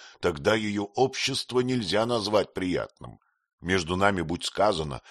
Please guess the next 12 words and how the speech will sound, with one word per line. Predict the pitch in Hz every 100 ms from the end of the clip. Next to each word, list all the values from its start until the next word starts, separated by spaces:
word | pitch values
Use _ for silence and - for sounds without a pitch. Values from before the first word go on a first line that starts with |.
| -
когда | - 73 80
миссис | 92 95 - 92 80
Гумидж | 69 113 92 76 -
начинает | 85 87 95 101 87
хныкать, | - - 76 131 131 90 - - - - -
то | 95
тем, | - 135 117
кто | - 90
не | 82
знал | 73 65 101 120
её | 71 82 80
старика, | 76 - 92 95 - 62